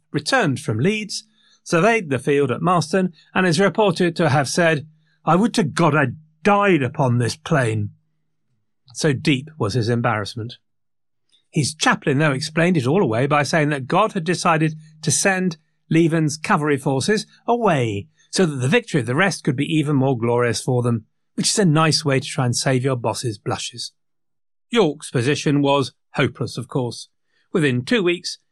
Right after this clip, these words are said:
terms had been agreed, and it had a new governor, Thomas Fairfax, and all the remaining royalists, soldiers and civilians,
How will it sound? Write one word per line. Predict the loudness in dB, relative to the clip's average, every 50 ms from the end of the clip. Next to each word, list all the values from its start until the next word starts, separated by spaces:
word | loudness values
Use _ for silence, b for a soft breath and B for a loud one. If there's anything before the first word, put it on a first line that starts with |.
| _ _ _ -2
terms | 0 2 2 2 2 0 0 -2 -4 _ _ _
had | -4 -4 -4 -2
been | -2 -4 -4 -4
agreed, | -6 -4 -2 -2 -2 0 -2 -4 -6 -6 _ _ -6
and | -2 -2 -2
it | -2 -2
had | -2 -2 0
a | 0 -2 0
new | 0 2 2 2 2 2 2
governor, | 0 0 0 0 0 0 0 0 -2 -4 _ _ _ _ -2
Thomas | -2 0 2 2 0 0
Fairfax, | -2 -2 -2 -2 -2 -2 -6 -6 -6 -6 -8 -8 -8 _ _ _ _ _ _ b b b b
and | -4 -4 -2
all | 0 2 2 2 2 0 -2 -2
the | 0 0 2
remaining | 2 2 2 2 2 2 0 0 -2
royalists, | 0 0 2 2 2 2 2 0 -2 -2 -6 -12 _ -10 -10 -10 -10 -12 _
soldiers | -10 -2 0 2 2 2 0 0 -2 -2 -4
and | -6 -4
civilians, | -4 -2 0 0 2 2 2 2 0 -2